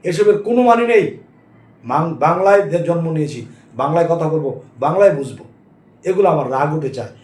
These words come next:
আপনারা কি রাগ উঠলো আমার প্রতি? কিছু মনে করবেন না।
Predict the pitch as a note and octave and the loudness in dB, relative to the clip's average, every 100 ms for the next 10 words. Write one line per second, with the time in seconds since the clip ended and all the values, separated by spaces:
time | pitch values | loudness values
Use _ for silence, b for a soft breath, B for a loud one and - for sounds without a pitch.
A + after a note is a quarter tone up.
0 | b - - F3+ F3 E3 D#3+ C3+ C#3 D#3+ | b -6 -4 0 0 0 -2 -2 -2 -4
1 | F#3+ - - - - C#3+ E3 F#3+ F3 - | -4 -6 -6 -16 -8 -6 -4 -6 -12 -14
2 | - - F3 E3+ C#3 A#2+ - G2 G2 - | -16 -14 -10 -8 -8 -10 -10 -14 -18 -20